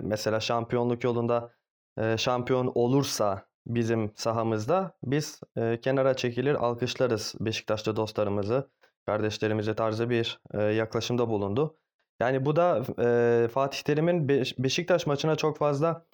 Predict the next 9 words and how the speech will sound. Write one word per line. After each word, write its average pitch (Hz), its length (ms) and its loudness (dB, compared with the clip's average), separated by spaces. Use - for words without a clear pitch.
e, 113 340 2
bence 120 920 2
asılmayacağını, 139 840 4
çünkü 147 300 -2
Fatih 143 360 0
Terim'in 151 440 2
asıl 127 360 2
amacının 123 600 0
üçüncü 131 560 2